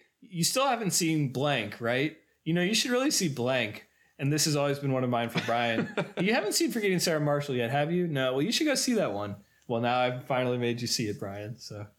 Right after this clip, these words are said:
Speaker 1: so Brian, thank you very much for sitting down with me. And, uh, this was a, a really nice way to spend my birthday weekend. And what are we gonna be watching next week?
Speaker 2: Well, I'm glad as always to join you here, Dan,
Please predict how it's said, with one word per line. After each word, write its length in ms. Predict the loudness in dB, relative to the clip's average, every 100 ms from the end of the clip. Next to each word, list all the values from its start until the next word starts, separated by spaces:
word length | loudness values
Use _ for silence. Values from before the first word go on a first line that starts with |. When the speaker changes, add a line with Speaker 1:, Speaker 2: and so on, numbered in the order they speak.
| _ _
Speaker 1:
so 160 | -4
Brian, 480 | 0 0 2 0 -2 -2
thank 220 | -4 -2
you 40 | 0
very 200 | 0 2
much 280 | 0 -2
for 360 | -2 0 0 2
sitting 320 | 2 0 0
down 260 | 2 0 0
with 160 | -2
me. 320 | 0 0 0 -4 -14
And, 380 | -16 -10 -6 -4
uh, 220 | -2 -2
this 160 | -2 0
was 180 | 0 0
a, 320 | 0 0 -4
a 140 | -8 -4
really 300 | 0 0 2
nice 260 | 0 0
way 160 | 0 0
to 60 |
spend 280 | 0 -2 0
my 80 | 0
birthday 360 | 0 -2 0 0
weekend. 560 | 0 0 0 0 -2 -8 _ _ _ _ -10
And 680 | -2 0 0 2 2 2 0 -4 -8 -20 _ _ _
what 200 | -2 2
are 60 | 2
we 180 | 2 2
gonna 200 | 0 2
be 120 | 2
watching 420 | 2 0 0 0
next 280 | 2 0 -2
week? 340 | -2 -4 -10 -20 _ _
Speaker 2:
Well, 320 | -4 -2 -2 -6
I'm 80 |
glad 280 | -4 0 0
as 120 | 0
always 260 | 0 0 0
to 100 | 0
join 260 | 0 2 2
you 100 | 2
here, 460 | 2 2 0 -2 -12 _ _ -2
Dan, 420 | 2 2 0